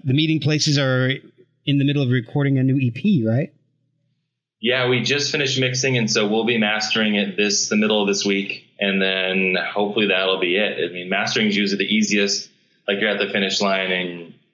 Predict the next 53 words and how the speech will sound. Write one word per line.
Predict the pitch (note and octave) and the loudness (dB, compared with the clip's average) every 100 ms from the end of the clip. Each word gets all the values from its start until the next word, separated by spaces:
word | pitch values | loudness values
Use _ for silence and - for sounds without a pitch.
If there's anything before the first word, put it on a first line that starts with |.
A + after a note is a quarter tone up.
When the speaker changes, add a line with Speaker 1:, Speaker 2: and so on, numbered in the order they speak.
| - | -4
Speaker 2:
everything | A#2 A2 A2 G2+ | -2 0 2 2
already | G2+ | 2
sounds | G2+ G#2 F#2+ F#2 | 0 0 -2 -2
good, | - F#2 | -2 -2
so | G2 | -2
there's | F#2 F2 | -2 -2
no, | F#2+ F#2 F2+ F2 - _ _ _ | -2 0 0 -2 -6 _ _ _
hopefully | G#2 G#2 G2+ | -4 0 0
there's | F#2 G2+ | 2 0
no, | F#2+ F#2 F2+ | 2 2 2
um, | F2+ F2 E2+ E2 D#2+ - | 2 0 -2 -6 -12 -8
there's | F#2 | -2
nothing | G2 F#2 G2+ | -2 0 0
else | F#2+ | 0
that | F#2+ | 0
needs | F2+ F#2 | 0 0
to | - | -2
be | F2+ | -2
done, | G2+ F#2+ F2 | 0 0 0
but | E2+ | 0
it | E2+ | 0
all | A2+ | 0
sounds | A2+ G#2+ G2 | 0 0 0
really, | F2 F#2+ F#2 | 2 2 2
really | F2+ F2 | 2 0
good, | F2+ F2 | -2 -2
so | - F2 F2 | 0 0 0
it | - | 0
should | - G#2 | 0 0
be | F#2 | 2
wrapped | F2+ E2+ F2+ | 0 0 -2
up | E2+ | -4
this | - - | -4 -2
week, | F2 D#2+ | -2 -2
and | - | -4
then | F2+ E2+ | -2 -4
from | - F#2 | -2 -2
there, | A2 G#2 G2 - - - - _ - _ _ _ _ | 0 0 -4 -8 -20 -20 -20 _ -20 _ _ _ _
we'll | A#2 A#2 | -2 0
just | A2+ | 0
have | A#2 A#2+ | 0 0
to | |
decide | G#2+ G#2 A2 G#2+ G#2 | 0 0 0 2 2
on | G2+ G2+ G2+ | 2 2 2
when | G#2 | 2
we're | G#2 | 0
actually | G2+ G#2+ - G#2+ | 0 -2 -2 0
gonna | G2+ | 0
be | G2 F#2 | 0 0
releasing | F#2+ G#2+ G#2+ A2+ | 0 0 0 0
it, | G#2+ G#2+ | 2 2
and | G2 F#2+ | 0 0
then | F#2 F#2 F#2 | 0 -2 -4